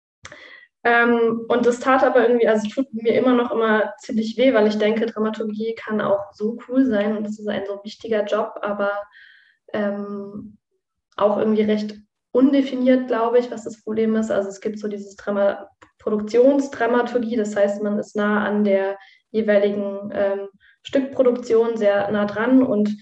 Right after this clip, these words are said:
berät quasi sich auch immer mit, äh, mit der Regie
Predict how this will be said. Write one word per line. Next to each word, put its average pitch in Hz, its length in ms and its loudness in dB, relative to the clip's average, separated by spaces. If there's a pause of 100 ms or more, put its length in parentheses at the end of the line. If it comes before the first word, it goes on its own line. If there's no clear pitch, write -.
(720)
berät 240 340 2
quasi 220 640 0
sich 214 260 -4
auch 208 160 -4
immer 220 300 -2
mit, 214 300 0 (160)
äh, 202 320 0
mit 208 180 0
der 208 160 0
Regie 269 560 2